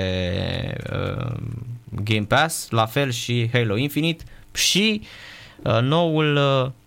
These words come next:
Horizon, Forza, Forza Horizon cinci, care a primit numai note de nouă și de zece, am văzut, Cosmin.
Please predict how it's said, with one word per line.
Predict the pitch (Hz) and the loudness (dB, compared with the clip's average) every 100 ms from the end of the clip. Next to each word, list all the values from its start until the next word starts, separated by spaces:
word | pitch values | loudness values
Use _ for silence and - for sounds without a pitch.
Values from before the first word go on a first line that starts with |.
| - | 0
Horizon, | 127 135 143 117 123 120 117 117 | 4 6 6 4 4 4 2 4
Forza, | 147 139 113 110 | 2 4 2 2
Forza | - 143 117 | 2 4 4
Horizon | 117 127 113 98 | 4 4 4 2
cinci, | - 139 123 120 - | 2 2 2 0 -6
care | - 110 | 0 2
a | 120 | 2
primit | 117 123 127 143 123 | 2 2 2 2 2
numai | 123 123 | 2 4
note | 127 120 | 2 2
de | 113 110 | 2 4
nouă | 117 131 117 | 4 2 0
și | 113 | 0
de | 107 104 | 2 2
zece, | 98 87 - | 2 0 -2
am | - - | -2 -2
văzut, | - | -6
Cosmin. | - - 98 | -4 -4 -4